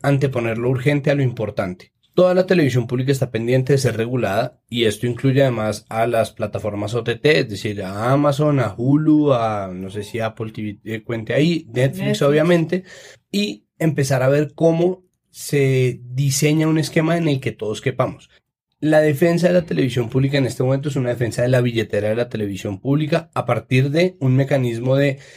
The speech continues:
Speaker 1: si usted le gusta esto, es una agradable sorpresa saber que hay mucha gente dispuesta a defender a la televisión pública, a pesar de no ser una televisión que marque rating, eh, casi en absoluto.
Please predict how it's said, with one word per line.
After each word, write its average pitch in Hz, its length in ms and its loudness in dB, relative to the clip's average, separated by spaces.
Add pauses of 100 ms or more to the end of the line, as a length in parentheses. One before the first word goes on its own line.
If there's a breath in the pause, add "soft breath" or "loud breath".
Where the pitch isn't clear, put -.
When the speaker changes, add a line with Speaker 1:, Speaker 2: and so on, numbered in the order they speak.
(140 loud breath)
Speaker 1:
si - 140 -2
usted 151 200 2
le 170 100 2
gusta 185 440 0
esto, - 540 0
es 127 180 -6
una 151 140 4
agradable 135 360 0
sorpresa 127 580 -2
saber 113 400 0
que 120 300 -6 (140)
hay 123 140 2
mucha 135 260 2
gente 127 180 2
dispuesta 120 380 -2
a - 20 4
defender 110 320 0
a 107 40 0
la 131 100 0
televisión 101 480 -6
pública, 127 480 -4 (400 loud breath)
a 127 120 -2
pesar 107 300 0
de 110 120 -4
no 123 120 0
ser 127 160 2
una 127 180 2
televisión 110 400 -6
que - 120 -2
marque 117 340 0
rating, 123 560 0
eh, 165 220 0
casi 127 280 -2
en 139 80 4
absoluto. 110 600 -2